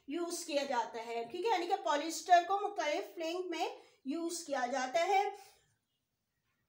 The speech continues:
इसके fibers को। इसके बाद जो है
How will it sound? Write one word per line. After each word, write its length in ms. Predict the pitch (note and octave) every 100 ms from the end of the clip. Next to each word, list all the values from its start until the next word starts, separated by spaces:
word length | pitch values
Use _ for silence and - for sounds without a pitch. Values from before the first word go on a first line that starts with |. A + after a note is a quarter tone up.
| _ _ _ _ _ _ -
इसके 360 | D4+ - F#4 G4+
fibers 600 | - C4 A#3 A3 A3 -
को। 240 | A#3 -
इसके 400 | - E4+ - A4+
बाद 400 | A4 D#4 F4+ F#4+
जो 140 | G#4+
है 540 | G#4 F4+ F4 - -